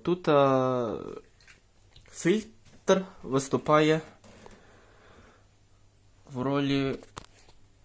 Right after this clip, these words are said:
перекачки води, а сама фільтрація проводиться через,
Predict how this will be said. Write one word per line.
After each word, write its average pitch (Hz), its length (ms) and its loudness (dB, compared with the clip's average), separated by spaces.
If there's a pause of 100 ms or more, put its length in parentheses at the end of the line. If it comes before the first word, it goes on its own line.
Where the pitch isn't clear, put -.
(1120)
перекачки 127 960 0
води, 110 380 0 (280)
а 110 680 4
сама 127 360 2
фільтрація 160 600 -2
проводиться 139 580 -2
через, 127 600 -4